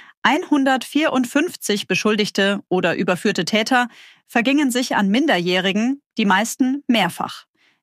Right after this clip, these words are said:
Die Wissenschaftler ermittelten einhundertachtundzwanzig missbrauchsbeschuldigte Kleriker. Das entspricht einer Quote von fünf Komma drei Prozent. Vierundsiebzig Beschuldigte wurden neu identifiziert und verdoppelten damit das Hellfeld.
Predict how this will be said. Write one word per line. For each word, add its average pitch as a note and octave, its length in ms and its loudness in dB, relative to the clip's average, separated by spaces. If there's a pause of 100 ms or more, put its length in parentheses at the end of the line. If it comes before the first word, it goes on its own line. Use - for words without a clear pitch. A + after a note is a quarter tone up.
Die E3+ 80 -2
Wissenschaftler A3 800 0
ermittelten A3 640 -2 (100)
einhundertachtundzwanzig A3 1700 0
missbrauchsbeschuldigte F#3+ 1200 0
Kleriker. G#3+ 540 0 (440)
Das G4 160 2
entspricht A#3 540 -2
einer E3+ 240 0
Quote G#3+ 420 0
von F3+ 240 -2
fünf F4+ 400 -2
Komma G3+ 400 2
drei A3+ 260 2
Prozent. - 600 -6 (460)
Vierundsiebzig G#3+ 1000 -2
Beschuldigte A#3 680 0
wurden G3 280 0
neu F3+ 180 2
identifiziert F#3 880 -2
und - 220 -4
verdoppelten G#3 500 0
damit F3+ 280 0
das D#4+ 180 0
Hellfeld. - 540 -4